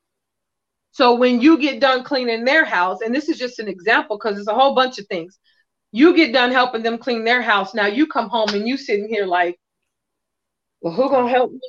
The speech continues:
clean this?" You know, you don't even have any more energy for yourself.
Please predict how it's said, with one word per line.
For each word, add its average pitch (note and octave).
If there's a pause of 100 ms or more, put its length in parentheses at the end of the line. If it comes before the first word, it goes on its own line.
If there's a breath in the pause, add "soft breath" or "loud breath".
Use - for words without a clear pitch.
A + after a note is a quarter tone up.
(100)
clean C4
this?" C4+ (440)
You A3+
know, B3+ (480)
you C#4
don't D#4+
even C#4+
have C#4+
any C#4
more B3
energy B3+ (360)
for C4
yourself. A3+